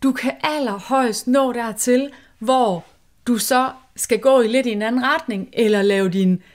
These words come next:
beslutning om. Og hvad er det værste, der kan ske ved det? Det er, at du får en oplevelse ud af det. Så, øhm, jeg vil anbefale dig at begynde at træne og lytte til din intuition.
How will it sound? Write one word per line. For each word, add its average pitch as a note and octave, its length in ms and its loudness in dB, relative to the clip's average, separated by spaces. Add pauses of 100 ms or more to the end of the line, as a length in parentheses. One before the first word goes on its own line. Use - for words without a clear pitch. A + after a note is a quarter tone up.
(200)
beslutning A#3 560 -2
om. D#4+ 240 0 (640)
Og A#3+ 100 2
hvad B3+ 100 2
er C4+ 100 0
det A#3+ 120 0
værste, B3+ 280 -4
der - 40 -12
kan G#3+ 100 -12
ske B3+ 220 -2
ved G#3 80 -8
det? B3+ 200 -4 (200)
Det F#3 120 -6
er, F3+ 180 -4 (180)
at F#3 120 -10
du G#3+ 60 -10
får C4 160 -4
en C#4 80 -4
oplevelse F3+ 440 -10
ud D#3 80 -8
af C#3 140 -12
det. - 80 -20 (840)
Så, B3+ 480 4
øhm, B3+ 480 2 (1080)
jeg C4 220 6
vil C4+ 180 -4
anbefale C4+ 560 -4
dig E3+ 140 -8
at G3+ 80 -4
begynde A#3+ 280 0
at B3+ 60 -8
træne B3+ 420 -2
og A3 80 -4
lytte B3 260 -4 (300)
til G#3 140 -6
din F#3+ 120 0
intuition. F3 600 -6